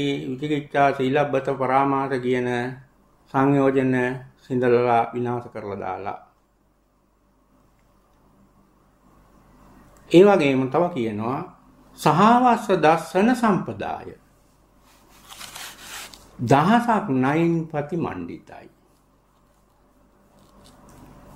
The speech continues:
ඒ ඉන්නේ ඒක වැදගත් වචනයක්. මේ සෝවාන් වෙච්ච පුජ්‍යලයෝ, සෝවාන්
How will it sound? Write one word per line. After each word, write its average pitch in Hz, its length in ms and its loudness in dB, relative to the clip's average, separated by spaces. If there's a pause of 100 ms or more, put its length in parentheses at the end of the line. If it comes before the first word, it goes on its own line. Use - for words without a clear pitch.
ඒ 170 120 6
ඉන්නේ 196 340 6
ඒක 170 140 2 (760)
වැදගත් 135 400 4
වචනයක්. - 480 -6 (1600)
මේ 135 160 2
සෝවාන් 190 460 6
වෙච්ච 151 300 -2 (120)
පුජ්‍යලයෝ, 113 840 0
සෝවාන් 175 440 6